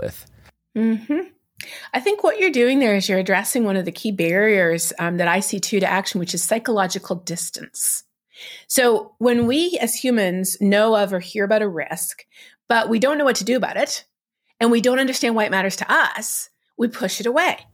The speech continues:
Speaker 1: Hmm.
Speaker 2: We say, "Oh, you know, that only matters in the future," or, "That just matters to people who live over there," or, "Just matters to that type of person." And with water, it's really easy for us to do that because in West Texas, most of our water comes from underground.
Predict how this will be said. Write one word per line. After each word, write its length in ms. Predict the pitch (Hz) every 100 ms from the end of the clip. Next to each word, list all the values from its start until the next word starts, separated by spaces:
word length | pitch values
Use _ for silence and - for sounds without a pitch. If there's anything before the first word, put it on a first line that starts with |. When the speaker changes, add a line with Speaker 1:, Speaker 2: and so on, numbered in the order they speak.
| _ _ _
Speaker 1:
Hmm. 60 | 196
Speaker 2:
We 80 | 240
say, 220 | 330 247
"Oh, 160 | 262
you 160 | 254 254
know, 100 | 220
that 140 | 226 233
only 160 | 226
matters 320 | 214 196 202
in 60 | 196
the 60 | 175
future," 460 | - - - - -
or, 40 |
"That 140 | 208 214
just 140 | 214
matters 280 | 202 196 190
to 60 |
people 260 | 185 196 202
who 100 | 185
live 160 | 175 175
over 160 | 165
there," 260 | 165 151 147
or, 40 |
"Just 140 | 190 202
matters 260 | 196 180
to 60 | -
that 160 | 175 -
type 200 | - 180
of 80 | -
person." 340 | 190 - - _ - - - -
And 180 | 233 247
with 160 | 233 233
water, 540 | 202 220 320 359 190
it's 160 | 185 226
really 280 | 233 311
easy 260 | 262 226 226
for 120 | -
us 120 | 190
to 80 | 214
do 40 | 254
that 160 | -
because 360 | 185 - 190 - - - -
in 140 | 269
West 220 | 311 302 -
Texas, 440 | 247 - 180 -
most 220 | 196 214
of 40 | 285
our 80 | 277
water 240 | 202 190
comes 280 | - 180 180
from 240 | 214 208 208 _ -
underground. 1080 | 165 175 185 190 160 156 175 185 147 -